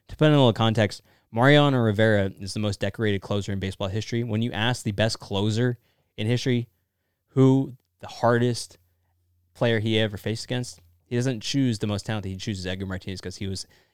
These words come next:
a true magician. Uh, next up, Marshawn Lynch, a cult figure. You all know, you love beast mode.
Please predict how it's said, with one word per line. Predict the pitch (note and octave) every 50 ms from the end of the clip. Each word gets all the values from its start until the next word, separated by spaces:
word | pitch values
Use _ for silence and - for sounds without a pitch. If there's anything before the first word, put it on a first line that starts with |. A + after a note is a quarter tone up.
| _
a | - G#2
true | G#2 - - B2+ A#2+ A2+ A2
magician. | E2+ G2+ G2+ F#2+ G2+ G#2+ G2+ - F2+ F2 - _ _ - - - - - - - -
Uh, | A#2 A#2 A#2 A#2
next | B2 C3 - -
up, | D3 B2
Marshawn | A#2+ B2 A#2 C3 B2+
Lynch, | C3+ B2 -
a | -
cult | - - C#3+ C#3+ - -
figure. | - D3+ C#3 C3 G2+ F2+ - _ _ _ _ _ _ _ _ _ _ _ _ _ _
You | - B2+ B2 B2+
all | C#3 C#3+
know, | C3+ B2+ B2+ C#3 D3+
you | C#3+ B2+ B2
love | C#3 D#3 C3+ A#2+
beast | D3 D#3 C#3+ -
mode. | D3+ C3 A#2 G2+ F#2+ F#2+